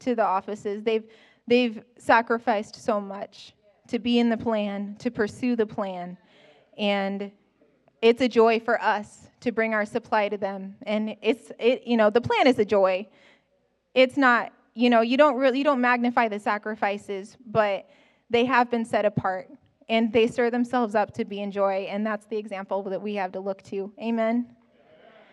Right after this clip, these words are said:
Amen. Let's pray over this offering. Father,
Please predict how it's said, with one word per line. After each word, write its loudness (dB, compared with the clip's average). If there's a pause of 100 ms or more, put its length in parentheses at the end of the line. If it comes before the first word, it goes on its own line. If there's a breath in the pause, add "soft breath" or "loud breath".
(380 soft breath)
Amen. -4
Let's 0
pray 2
over 0
this -8
offering. -2 (720 soft breath)
Father, 6